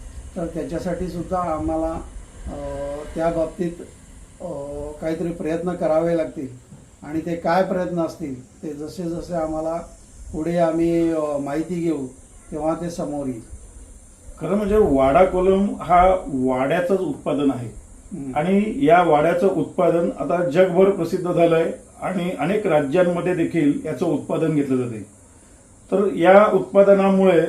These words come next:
Speaker 2: अनेक राज्यात घेतलेल्या उत्पन्न, उत्पादनामुळे काही व्यापारी आता याच्यामध्ये घुसखोरी करत आहेत का? म्हणजे सांगण्याचा अर्थ असं की हे वाडा कोलम जे आपलं वाड्याचं आहे आणि याच्यामध्ये जे आता जीआय मानांकन आपल्याला मिळालं पाहिजे, हे मिळू नये म्हणून हे व्यापारी घुसखोरी करत आहेत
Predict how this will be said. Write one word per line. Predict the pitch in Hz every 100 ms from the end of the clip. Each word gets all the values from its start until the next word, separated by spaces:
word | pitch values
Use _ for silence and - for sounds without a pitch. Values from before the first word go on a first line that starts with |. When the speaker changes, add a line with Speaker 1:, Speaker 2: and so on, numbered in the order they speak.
| -
Speaker 2:
अनेक | 143 165 170
राज्यात | 165 156 180
घेतलेल्या | 135 151 160 170 170
उत्पन्न, | 175 165 - 160 165
उत्पादनामुळे | 165 - 139 - 160 160 156 151 139 - - - -
काही | 147 190
व्यापारी | 202 170 151 185 190
आता | 180 190 180
याच्यामध्ये | 170 185 180 175 185 190 185 - - - 135
घुसखोरी | 131 165 - 208 226
करत | 208 190 180
आहेत | 170 175
का? | 180 160 139 139 - -
म्हणजे | 143 143 160 170
सांगण्याचा | - 135 156 175 196
अर्थ | 165 151
असं | 185 175
की | 185 185 185 185 - -
हे | 175
वाडा | 165 135 151 190
कोलम | 180 185 190 190
जे | 165
आपलं | 185 151 - 185 190
वाड्याचं | 160 147 170 190 190
आहे | 151 135 123 - - - -
आणि | 147 180 190 196 147
याच्यामध्ये | 147 - 190 190 190 196 190
जे | 175 196
आता | 180 190
जीआय | 139 175 196
मानांकन | 190 180 185 185 185
आपल्याला | 170 185 185
मिळालं | 170 165 190 196
पाहिजे, | 165 139
हे | 147 165
मिळू | 170 160 185
नये | 190
म्हणून | 185 185 196
हे | 185
व्यापारी | 180 165 190 190
घुसखोरी | 156 151 180 190
करत | 180 170
आहेत | 151